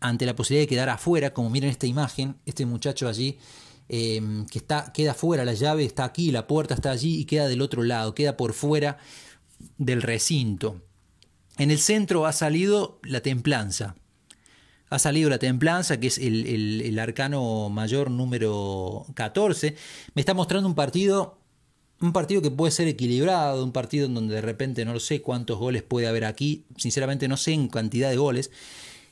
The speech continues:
Obviamente creo que probablemente el equipo colombiano sería quien ganaría. Pero cuidado, porque aparentemente si se dan las cosas bien para Colombia y logra llevarse esta victoria, como se ve quizás aquí,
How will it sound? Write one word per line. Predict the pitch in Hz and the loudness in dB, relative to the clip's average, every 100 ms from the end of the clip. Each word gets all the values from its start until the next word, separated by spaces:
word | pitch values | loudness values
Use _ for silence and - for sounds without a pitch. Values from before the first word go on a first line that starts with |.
| _ | _
Obviamente | - 165 156 170 151 | 0 2 4 2 2
creo | 147 156 | 2 0
que | 135 123 101 - _ _ _ - | 2 -2 -4 -12 _ _ _ -2
probablemente | 139 147 160 147 160 143 117 | 2 2 2 4 2 4 2
el | 110 | 2
equipo | - 156 147 | 0 2 2
colombiano | 135 117 117 147 156 | 2 0 2 2 2
sería | 131 127 139 | 2 2 2
quien | 135 120 | 2 0
ganaría. | 113 117 123 151 160 165 - - - - - | 2 0 2 4 2 0 -8 -20 -20 -6 4
Pero | 214 208 208 202 | 6 8 4 2
cuidado, | 160 165 208 180 151 | 4 4 4 2 0
porque | 131 143 135 _ | 0 0 -2 _
aparentemente | 160 151 160 190 214 180 185 196 180 | -2 0 2 4 4 4 4 2 2
si | 143 | 0
se | 117 139 | 2 2
dan | 160 | 2
las | 156 127 | 0 0
cosas | 160 151 131 | -2 0 0
bien | 139 147 | 0 2
para | 139 120 | 0 0
Colombia | 123 135 143 120 | 0 0 2 2
y | 113 | 4
logra | 135 170 139 110 | 4 2 0 0
llevarse | 110 120 123 - | 0 0 0 -4
esta | - | -2
victoria, | 110 113 - 123 110 127 - - - - - | -2 -2 0 0 0 -2 -6 -20 -20 -20 -4
como | 127 117 | -2 0
se | - 117 | 0 2
ve | 117 131 | 2 0
quizás | 113 - 131 | 0 0 0
aquí, | 113 117 - 131 165 | -2 -2 0 0 -2